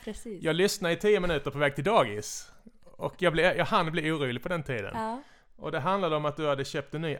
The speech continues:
Speaker 2: iPhone.
Speaker 1: Mm.
Speaker 2: Och, eh, man ska inte bli för intern i en podcast, men det är min podcast, så
Speaker 1: <laughs>
Speaker 2: vi kör, vi kör ändå. Nu måste vi reda ut det här.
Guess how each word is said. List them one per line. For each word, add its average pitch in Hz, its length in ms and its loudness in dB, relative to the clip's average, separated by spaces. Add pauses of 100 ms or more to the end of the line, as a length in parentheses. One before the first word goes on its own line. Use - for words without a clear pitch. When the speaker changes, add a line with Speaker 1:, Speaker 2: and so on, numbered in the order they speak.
Speaker 2:
iPhone. 117 640 -4 (240)
Speaker 1:
Mm. 208 360 -10 (920)
Speaker 2:
Och, - 420 -12
eh, 123 80 -6
man 131 160 -4
ska 160 140 -6
inte 160 120 -4
bli 127 100 -4
för 139 260 -2
intern 127 460 -2
i 117 40 -4
en 117 100 -6
podcast, 107 480 -8
men 123 120 -8
det 127 60 -4
är 127 40 -4
min 156 220 -4
podcast, 127 560 -4
så 220 80 0
Speaker 1:
<laughs> - 0 -
Speaker 2:
vi 208 120 2
kör, 277 340 4 (400)
vi 208 120 4
kör 175 340 6
ändå. 139 260 0 (400)
Nu 170 120 -6
måste 190 220 2
vi 170 60 -2
reda 170 220 4
ut 180 200 0
det 127 60 -2
här. 107 280 -4